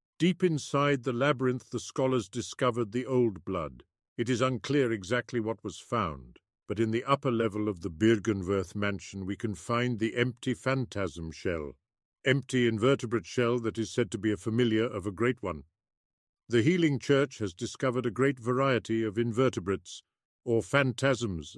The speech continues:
as they are called. Whatever was found, it was proof of the existence of the great ones.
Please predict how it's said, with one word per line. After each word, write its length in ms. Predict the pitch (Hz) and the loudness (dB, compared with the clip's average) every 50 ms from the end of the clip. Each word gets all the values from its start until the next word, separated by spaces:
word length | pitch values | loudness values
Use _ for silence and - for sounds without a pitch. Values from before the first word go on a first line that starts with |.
| - 139 | -8 -6
as 160 | 113 110 101 | -6 -4 -2
they 160 | 107 117 117 | -2 -2 0
are 100 | 113 107 | 0 -2
called. 420 | 101 - - 120 120 120 123 113 - _ _ _ _ _ _ _ _ _ _ _ _ - | -4 -2 -2 -2 -2 -2 -4 -8 -10 _ _ _ _ _ _ _ _ _ _ _ _ -2
Whatever 360 | 127 139 135 165 175 170 180 | 0 2 4 4 4 4 2
was 240 | 147 139 131 - - | 2 2 0 0 -2
found, 540 | - - 131 135 135 131 127 120 113 107 - | -2 0 2 2 2 2 0 -2 -4 -6 -6
it 140 | - 127 113 | -6 -4 -2
was 160 | 123 113 - | -2 -2 -2
proof 460 | - - - 147 127 90 - - - | -4 0 4 4 4 4 0 -6 -10
of 160 | 104 95 90 | -10 -4 -2
the 100 | 107 110 | 0 0
existence 680 | 104 92 85 - 113 123 - - - 101 92 85 - - | 0 0 -2 0 0 0 0 0 -6 -10 -10 -10 -10 -10
of 100 | 90 76 | -10 -8
the 100 | 85 90 | -8 -6
great 340 | 76 90 95 92 92 85 87 | -4 -2 0 0 -2 -2 -6
ones. 580 | 85 82 80 76 69 67 67 - - - - | -8 -8 -8 -8 -12 -14 -18 -18 -20 -20 -20